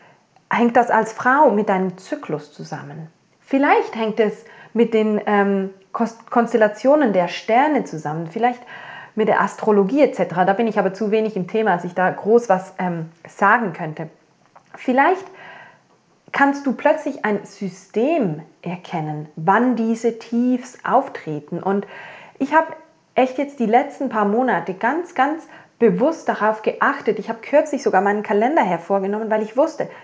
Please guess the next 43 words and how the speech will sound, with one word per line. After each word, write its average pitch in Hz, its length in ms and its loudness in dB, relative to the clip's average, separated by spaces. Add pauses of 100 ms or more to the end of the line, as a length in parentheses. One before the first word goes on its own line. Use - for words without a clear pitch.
da 285 220 4
hatte 202 220 -4
ich 175 100 -12
so 180 100 -10
einen 156 100 -6
Tag, 160 320 -8
da 269 160 4
hatte 269 180 2
ich 180 100 -12
so - 80 -10
einen 156 100 -8
Tag, 175 180 -8 (200)
da 269 160 0
hatte 247 200 -4
ich 160 100 -18
so - 100 -14
einen 151 120 -12
Tag. 160 340 -8
Und 202 180 -4 (800)
bei 226 80 4
mir 247 320 4
hängt 226 260 -2
das 208 180 -4
ganz, 320 360 0
ganz 277 400 0
eng 269 240 0
mit 196 160 -2
meinem 180 320 -2
Zyklus 170 480 -8
zusammen 151 560 -8
und 175 320 -6 (260)
das 190 120 -14
ist 190 240 -6
auf 208 100 -2
jeden 247 220 2
Fall 220 140 2
ein 190 60 -2
super 269 460 0
spannendes 233 460 -2
Thema, 240 260 0
dem 175 160 -4
ich 180 140 -8
mich 180 180 -8